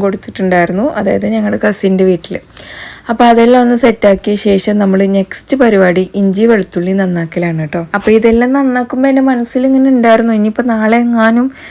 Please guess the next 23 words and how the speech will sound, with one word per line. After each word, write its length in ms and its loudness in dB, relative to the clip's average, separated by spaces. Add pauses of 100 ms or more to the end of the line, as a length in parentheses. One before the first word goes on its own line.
(220)
പെരുന്നാളല്ലെങ്കിലോ 1000 0 (360)
എന്നുള്ളത്. 420 2 (520)
അപ്പോൾ 180 0
എന്തായാലും 380 0
പെരുന്നാളാണെങ്കിലും 1040 0 (100)
അല്ലെങ്കിലും, 500 -2 (520)
ഏഹ്, 200 4
ഒരു 200 6
ദിവസം 360 0
കഴിഞ്ഞാലും 560 2
നമുക്കിത് 420 -2
വേസ്റ്റ് 320 0
ഒന്നും 180 2
ആവില്ലല്ലോ. 460 0 (460)
അപ്പോൾ 180 2
എന്തായാലും 380 2
നന്നാക്കി 400 0
വെക്കാൻ 360 0
തന്നെ 240 0
വിചാരിച്ചു. 420 -4 (440)
അങ്ങനെ 280 2
ഇഞ്ചി 260 0
വെളുത്തുള്ളിയൊക്കെ 600 0